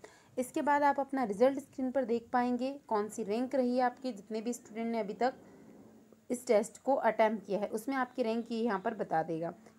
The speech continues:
कितने क्वेश्चन करेक्ट हैं, कितने अनकरेक्ट हैं, अब आपकी रैंक क्या है। और यहाँ से आपने जो टेस्ट अटेम्प्ट किया है उसके आंसर भी आप सी आंसर पर क्लिक करके देख सकते हैं। एक एक पोर्शन का ये रिजल्ट बता देगा आपको,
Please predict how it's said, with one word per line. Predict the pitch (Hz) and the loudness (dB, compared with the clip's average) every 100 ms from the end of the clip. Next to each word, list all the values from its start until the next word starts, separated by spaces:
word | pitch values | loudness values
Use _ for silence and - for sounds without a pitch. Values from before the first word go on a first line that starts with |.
| - | -8
कितने | 226 247 | -4 -2
क्वेश्चन | 247 254 262 247 | 0 -2 -2 -4
करेक्ट | 240 202 220 226 254 | 2 2 2 0 -2
हैं, | 247 | -2
कितने | - 220 226 | -4 -4 -2
अनकरेक्ट | 226 233 226 226 226 | 0 0 0 -2 -4
हैं, | 240 254 - - - - - | -4 -6 -10 -20 -20 -20 -4
अब | 226 240 | 4 6
आपकी | 247 - 254 | 6 2 0
रैंक | 208 233 247 | 2 0 -2
क्या | 240 247 240 | 0 2 4
है। | 247 254 - | 2 0 -2
और | - 196 | 2 4
यहाँ | 208 233 269 | 4 0 -2
से | 269 285 | -4 -2
आपने | 220 214 226 233 | 0 0 0 -4
जो | 196 226 247 | -2 -2 2
टेस्ट | 220 220 226 | 4 2 0
अटेम्प्ट | - 190 190 220 - | -8 0 2 2 0
किया | 247 | 0
है | 240 | 2
उसके | 269 - | -2 -2
आंसर | 208 190 214 214 | -2 -2 -4 0
भी | 226 | 0
आप | 214 | 0
सी | - 277 | -4 -4
आंसर | 277 247 247 247 | -2 -2 -4 -4
पर | 233 | -6
क्लिक | 220 202 208 | -4 -4 -2
करके | 185 202 302 - - - - - | -2 -2 -8 -8 -20 -20 -20 -2
देख | 214 202 | 2 2
सकते | - 185 - | 0 -6 -6
हैं। | 214 | -10
एक | 226 | -8
एक | 277 - | -8 0
पोर्शन | 262 254 277 269 | 2 2 -2 -2
का | 269 | 0
ये | 247 | 0
रिजल्ट | 202 233 233 | -2 -2 -2
बता | 240 226 208 | -2 0 0
देगा | 220 226 | 0 0
आपको, | 226 - 269 | -2 -2 -4